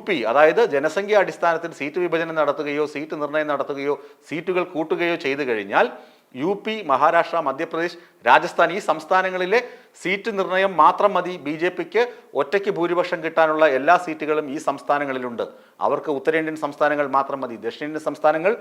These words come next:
അവർ നോക്കുന്നതേയില്ല എന്ന വസ്തുതയാണ് രേവന്ത് റെഡ്ഡി കഴിഞ്ഞ ദിവസം തിരുവനന്തപുരത്ത് പറഞ്ഞത്. ഇത്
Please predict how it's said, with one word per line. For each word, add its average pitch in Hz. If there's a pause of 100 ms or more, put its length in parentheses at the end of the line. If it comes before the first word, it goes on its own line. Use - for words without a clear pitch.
(300)
അവർ 139 (100)
നോക്കുന്നതേയില്ല 170 (880)
എന്ന 196 (180)
വസ്തുതയാണ് 190 (120)
രേവന്ത് 175
റെഡ്ഡി 165
കഴിഞ്ഞ 151
ദിവസം 156
തിരുവനന്തപുരത്ത് 151
പറഞ്ഞത്. 123 (400)
ഇത് 147